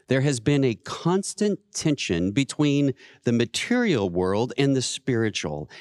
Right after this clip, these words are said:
between what is often called flesh and spirit, body and soul, between what is described metaphorically as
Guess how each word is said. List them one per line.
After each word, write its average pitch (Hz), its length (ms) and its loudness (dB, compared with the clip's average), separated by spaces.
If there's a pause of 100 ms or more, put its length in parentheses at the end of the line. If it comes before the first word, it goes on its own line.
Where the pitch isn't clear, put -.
between 202 440 2
what 165 160 2
is 160 200 0
often 160 380 2
called 127 340 -2
flesh 175 640 -2
and 120 180 2
spirit, 101 640 -2
body 160 420 2
and 120 160 0
soul, 120 460 0 (220)
between 190 420 2
what 180 180 2
is 185 140 0
described 160 480 0
metaphorically 147 960 0
as 107 240 0